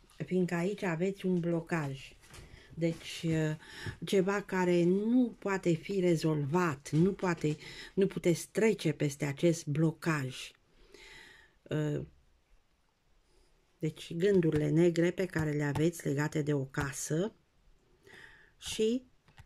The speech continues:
acest blocaj care este arătat de oracolul Lenormand. Să vedem ce spune tarotul ermetic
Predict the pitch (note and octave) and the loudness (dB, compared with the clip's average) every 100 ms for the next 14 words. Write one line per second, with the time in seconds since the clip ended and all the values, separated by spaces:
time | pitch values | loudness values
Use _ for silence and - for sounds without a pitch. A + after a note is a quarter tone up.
0 | _ - F#3 G#3+ G3+ E3+ E3+ E3+ E3+ E3 | _ -6 -2 0 -2 2 4 4 2 0
1 | D3+ D#3 E3 - - - - - - F#3 | 2 0 -2 -8 -14 -18 -20 -18 -4 2
2 | E3 E3+ - D#3+ D3 C#3 D#3+ E3 - C3 | 4 2 0 -2 -2 -2 -2 -2 -6 -2
3 | D3+ E3 E3 E3 - - - - - _ | 2 2 0 -4 -14 -20 -20 -20 -20 _
4 | _ - - - E3+ D#3+ E3 D#3+ D3+ D3 | _ -20 -12 0 2 2 0 0 2 2
5 | D3 C#3+ C3+ C3 B2 C3 C#3 - - - | 2 0 -2 -4 -6 -12 -16 -20 -20 -20
6 | - - _ - _ _ _ _ _ - | -20 -20 _ -20 _ _ _ _ _ -20
7 | _ _ _ - - - - - E4+ D#4 | _ _ _ -4 -4 -4 -16 2 4 6
8 | D4+ D#4 C#4+ B3 - - A#3+ A3+ G#3+ G#3 | 6 6 4 0 -2 -4 -2 0 -2 -2
9 | A#3 F#3 D3 D3 F3 F3+ E3+ F3+ F#3 A3+ | -2 0 0 0 2 4 4 4 2 0
10 | - - - - - - - F#3 E3 D3 | -6 -18 -20 -20 -20 -20 -6 -2 0 0
11 | C#3 D4 - | 0 -4 -6